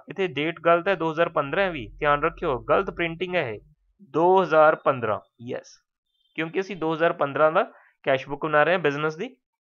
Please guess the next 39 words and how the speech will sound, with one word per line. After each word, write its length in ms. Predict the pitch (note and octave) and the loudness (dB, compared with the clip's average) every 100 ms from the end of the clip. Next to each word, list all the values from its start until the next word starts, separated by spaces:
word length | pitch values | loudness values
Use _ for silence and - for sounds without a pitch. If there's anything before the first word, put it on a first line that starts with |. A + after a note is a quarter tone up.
| _ _ _ _ _ _ - _ - | _ _ _ _ _ _ -20 _ 2
ਹਾਂਜੀ, 280 | F3 A2+ F#2+ - _ _ | 2 2 -10 -14 _ _
ਹੁਣ 200 | G#3 A#3 B3 B3+ B3 - _ _ _ - | 4 6 6 6 2 -6 _ _ _ -2
ਜਿਹੜਾ 260 | G3+ C4+ C4+ | 4 6 6
ਚੈੱਕ 340 | A#3 G#3 G3+ | 4 4 4
ਮਿਲਿਆ 260 | F#3 C#3 C#3 | 0 2 2
ਸੀ 180 | C#3+ F#3 | 2 -6
ਛੇ 340 | F#3 G#3+ G3+ | -6 0 2
ਦਸੰਬਰ 460 | G3 F#3 C#3+ B2+ C#3 | 2 -2 -2 0 0
ਨੂੰ, 120 | F#3 | 0
ਉਹ 80 | G3+ | 2
ਬੈਂਕ 280 | D#3 D3 F3+ | 2 0 -4
'ਚ 40 | |
ਜਮ੍ਹਾਂ 280 | B2+ A2 A#2+ | -4 -2 -2
ਕਰਾਤਾ, 260 | A2+ G#2 C3+ | -2 -4 -4
that 320 | E3 A3 A#3+ | 0 0 0
is 100 | B3 - | -4 -2
contra 300 | A2+ F#2+ G2 | -2 -4 -10
entry। 320 | F#2 F#2 - _ _ _ B2 | -12 -16 -20 _ _ _ -2
ਬਿਜ਼ਨਸ 380 | D#3+ E3 F#3+ | 0 0 0
ਦਾ 120 | F#3 G3+ | 4 2
ਕੈਸ਼ 420 | G3+ C3+ C#3 - F3+ | 2 2 2 0 -2
ਘਟ 140 | D3 | -2
ਗਿਆ, 180 | C#3 A3+ - _ C3 | -2 -10 -12 _ -2
ਬੈਂਕ 260 | C3+ E3 | -2 -2
ਵੱਧ 220 | D#3+ C#3+ | 0 0
ਗਿਆ। 140 | C#3 G3+ | 2 -2
ਕੈਸ਼ 400 | G#3 F#3 G3+ G3+ | 2 6 6 4
ਕਿਉਂ 180 | A#3 A3 | 2 4
ਘਟਿਆ? 300 | A3+ G#3+ A3 | 4 4 0
ਕਿਉਂਕਿ 280 | G3+ F3+ | -2 -4
ਉਸ 200 | G3+ G#3+ | -4 -2
ਚੈੱਕ 300 | - D3 - | 0 0 0
ਨੂੰ 240 | B2+ E3 B3+ - - - | -6 -6 -8 -14 -20 -4
ਅਸੀਂ 180 | F3 G#3 G3+ | -4 -4 -8
ਛੇ 220 | - F3+ | -2 0
ਦਸੰਬਰ 400 | E3 E3 C#3+ C#3+ | 0 -4 -4 -2
ਨੂੰ 120 | E3+ | 0
as 180 | F3 | 0
a 40 | E3+ | 0